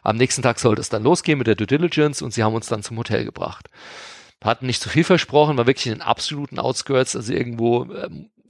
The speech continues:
Moskau ganz weit draußen. Und dann kamen wir in das, in Anführungsstrichen, Hotel. Das war aber kein Hotel, sondern das war ein Etablissement, das seine Zimmer stundenweise vermietet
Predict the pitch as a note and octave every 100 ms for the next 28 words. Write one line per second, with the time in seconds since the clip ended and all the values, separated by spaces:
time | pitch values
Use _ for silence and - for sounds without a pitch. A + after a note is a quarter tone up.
0 | - - - - - A#2 G#2 A#2 C#3 C#3+
1 | C#3 - A#2 C3 - C4 - _ - -
2 | - - - - - _ _ - C#3+ E3
3 | - D#3 C3+ - A#2+ D#3+ G3+ G3+ F#3+ F3
4 | - - - _ _ _ _ _ _ -
5 | C3+ C3+ D3+ F3+ D#3+ - - D3+ B2 A#2+
6 | - G#2+ E3 C4+ - _ _ _ - -
7 | _ _ _ _ - A#2+ - A#2+ F#3 G3
8 | C#3 B2 B2 B2 B2 B2 C3 G3 F#3+ D3
9 | D3 C#3 B2+ A2+ A#2 C#3+ F3+ D#3 C#3+ C3+
10 | A#2+ A#2 B2 F3+ A3 _ - - - _
11 | C#3 - D3 D#3 - D#3+ E3 D3+ - A3
12 | A3+ C3+ A#2 A#2 A#2 - A#2+ B2+ C#3 G#3
13 | A#3+